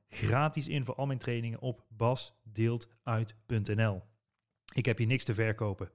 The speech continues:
Je krijgt gratis toegang tot mijn unieke dwarsmethode. Al mijn e-commerce courses, gratis één-op-één coaching en een gratis ticket voor het e-commerce kickstart event, waar ik jou alles van A tot Z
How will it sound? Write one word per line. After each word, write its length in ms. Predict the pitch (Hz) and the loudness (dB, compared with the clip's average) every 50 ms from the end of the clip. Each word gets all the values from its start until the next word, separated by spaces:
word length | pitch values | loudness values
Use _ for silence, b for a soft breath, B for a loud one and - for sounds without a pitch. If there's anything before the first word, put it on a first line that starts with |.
| _ _ | _ _
Je 100 | 117 107 | -14 -4
krijgt 260 | - 135 127 - - | -2 -2 -2 -2 -2
gratis 600 | - - - 151 160 160 160 - 156 - - - - | -6 -6 -2 0 0 0 0 -2 -4 -6 -6 -4 0
toegang 420 | 175 165 151 - 135 139 143 B B B B B | 2 2 2 2 0 0 -2 B B B B B
tot 160 | - 151 143 139 | -4 -2 0 2
mijn 220 | 131 131 - 131 | 0 0 0 0
unieke 340 | 120 123 139 - - 135 - - | 0 0 0 0 -2 -4 -4 -4
dwarsmethode. 720 | 107 123 160 185 185 - - 123 107 - 104 98 95 - - B B B B B B B B _ _ | 0 2 2 2 2 2 -2 -2 -2 -2 -2 -2 -4 -6 -8 B B B B B B B B _ _
Al 240 | - 170 190 208 190 | 2 2 4 4 4
mijn 240 | 165 165 170 - | 4 2 2 2
e-commerce 500 | - 165 160 - 156 123 127 120 107 - - | 2 0 0 0 0 -2 -2 -2 -4 -4 -4
courses, 480 | - 113 104 101 - 104 92 - - - _ | -4 -4 -4 -4 -6 -8 -12 -12 -14 -16 _
gratis 580 | - - 101 110 127 135 139 - 151 127 - - | -14 -6 -2 -2 0 0 -2 -2 -6 -8 -4 -4
één-op-één 440 | 135 127 117 117 - 123 131 127 | -2 -2 -2 0 0 -2 -2 -2
coaching 400 | - 127 117 113 - - 110 95 - | 0 0 0 0 -2 -4 -8 -8 -8
en 180 | - 156 165 160 - | -6 -6 -6 -4 -4
een 100 | 156 113 | -4 -2
gratis 360 | 117 127 127 127 120 113 - | 0 0 0 -2 -4 -6 -6
ticket 300 | - 131 120 - 113 - | -6 -4 -4 -4 -6 -6
voor 140 | - 127 120 | -4 -4 -4
het 100 | - - | -4 -4
e-commerce 420 | - 175 156 - 143 135 123 - - | -4 -4 -2 -2 -2 -2 -2 -4 -4
kickstart 400 | - 156 143 - - 131 - - | -4 -4 -4 -2 -4 -6 -4 -4
event, 280 | 110 113 113 110 107 B B B B B B B B B B B B B _ | -4 -2 -2 -2 -4 B B B B B B B B B B B B B _
waar 200 | 110 104 104 107 | -6 -4 -2 -2
ik 120 | 101 - | -2 -2
jou 200 | 113 101 104 - - | -2 -2 -2 -4 -4
alles 300 | - 123 127 123 120 113 | -2 -2 -2 -2 -2 -4
van 200 | - - 104 104 - | -6 -6 -8 -6 -6
A 140 | 113 110 107 | -6 -6 -4
tot 180 | 104 113 107 - | -6 -6 -8 -6
Z 60 | - | -6